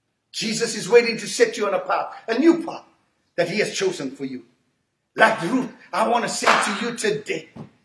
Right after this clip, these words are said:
Now, by the way, Boaz represents Jesus.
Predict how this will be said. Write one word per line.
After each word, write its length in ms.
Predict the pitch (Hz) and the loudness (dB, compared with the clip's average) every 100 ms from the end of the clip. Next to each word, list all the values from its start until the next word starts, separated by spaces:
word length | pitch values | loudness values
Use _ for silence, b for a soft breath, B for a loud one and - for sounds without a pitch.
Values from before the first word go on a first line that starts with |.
| _ _ _ _ _ _ | _ _ _ _ _ _
Now, 200 | - 214 | 2 6
by 240 | 233 247 247 | 8 8 8
the 80 | 240 | 8
way, 220 | 233 - | 8 8
Boaz 440 | 247 240 247 - | 8 8 6 6
represents 600 | 196 240 226 214 220 214 | 4 4 0 0 0 0
Jesus. 480 | - 202 170 - - | -6 -8 -8 -14 -20